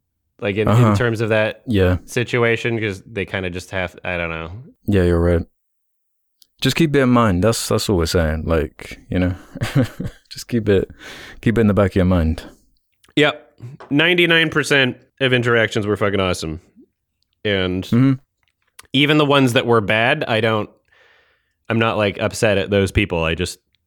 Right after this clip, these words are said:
Speaker 1: you know, want to
Speaker 2: No. No, no, no.
Speaker 1: do a little P S A to help. <laughs> Not just, I, like, I can tolerate it probably better than anybody else that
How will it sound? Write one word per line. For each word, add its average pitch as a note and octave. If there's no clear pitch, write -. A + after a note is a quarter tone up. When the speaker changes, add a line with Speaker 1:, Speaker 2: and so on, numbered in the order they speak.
Speaker 1:
you F#2+
know, D#2+
want F#2
to -
Speaker 2:
No. E2+
No, G2+
no, D#2+
no. -
Speaker 1:
do G2+
a -
little G2
P A#2
S F#2+
A F#2+
to F2+
help. G#2
<laughs> G#3
Not C3
just, C#3
I, G3
like, F#3
I E3+
can E3+
tolerate C#3
it -
probably B2
better A#2
than G#2+
anybody G#2
else G2
that F#2